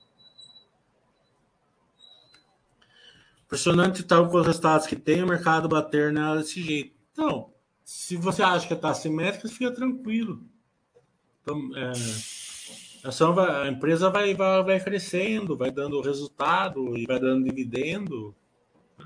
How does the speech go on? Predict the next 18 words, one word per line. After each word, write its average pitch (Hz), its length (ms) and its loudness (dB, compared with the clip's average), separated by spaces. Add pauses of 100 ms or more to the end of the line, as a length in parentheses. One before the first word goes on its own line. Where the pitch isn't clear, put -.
(2250)
A 143 100 -4
princípio, 196 600 2
o 170 60 8
lucro 185 240 6
das 156 180 0
empresas 160 380 2
deve, 156 500 0 (240)
é, 139 300 -2
seguir 139 460 0
bom 143 260 4
nesse 156 240 -4
trimestre, 127 560 -2
deve 135 260 0
vir 135 280 -2
uma 120 320 -4
pancada 131 640 0 (100)
de 117 160 -8
dividendos. 135 680 -2